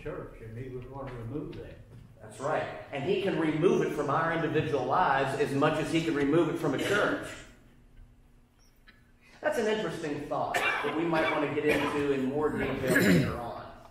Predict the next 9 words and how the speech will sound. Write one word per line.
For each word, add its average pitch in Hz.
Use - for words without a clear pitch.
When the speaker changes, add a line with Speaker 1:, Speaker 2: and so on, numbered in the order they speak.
Speaker 2:
You 127
know, 123
exactly 156
when. 143
And 143
can 170
you 156
tell 185
exactly 135